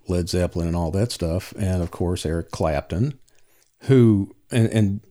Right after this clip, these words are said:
then there were strange little spin-offs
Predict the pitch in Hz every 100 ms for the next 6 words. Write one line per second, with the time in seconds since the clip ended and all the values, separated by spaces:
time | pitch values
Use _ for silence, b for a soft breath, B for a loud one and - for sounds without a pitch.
0 | _ _ _ - 147 113 135 123 117 113
1 | 113 110 107 104 101 101 - _ _ -
2 | - 120 123 120 120 107 98 - 123 117
3 | 104 98 -